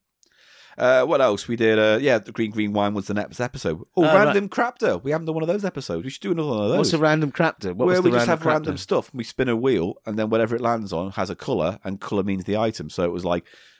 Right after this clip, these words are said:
Speaker 2: And we just discussed a bunch of tat, did
Speaker 1: Yeah,
Speaker 2: we? Okay.
Speaker 1: randomly out of context, all based on the spin of a wheel.
Speaker 2: Ah, random crapter. That's
Speaker 1: Yeah.
Speaker 2: a good thing, isn't it? Yeah.
Speaker 1: Uh,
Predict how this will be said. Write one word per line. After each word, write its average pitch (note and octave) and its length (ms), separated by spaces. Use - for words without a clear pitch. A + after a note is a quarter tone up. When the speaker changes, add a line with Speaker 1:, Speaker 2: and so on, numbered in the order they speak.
Speaker 2:
And D3 140
we D#3 60
just D3+ 180
discussed D#3 420
a - 20
bunch D3 240
of D3 60
tat, E3+ 340
did F2+ 140
Speaker 1:
Yeah, D3 240
Speaker 2:
we? C3 80
Okay. - 180
Speaker 1:
randomly C#3 460
out C#3+ 140
of C#3+ 60
context, D#3+ 580
all B2 180
based A#2+ 280
on C3 80
the A2+ 100
spin - 280
of B2 80
a C3 40
wheel. C#3+ 420
Speaker 2:
Ah, C4+ 460
random D3 340
crapter. D#3 460
That's F#3+ 160
Speaker 1:
Yeah. D3+ 60
Speaker 2:
a - 20
good B2+ 180
thing, C#3+ 240
isn't A3 140
it? C3 140
Yeah. F3+ 260
Speaker 1:
Uh, B2 960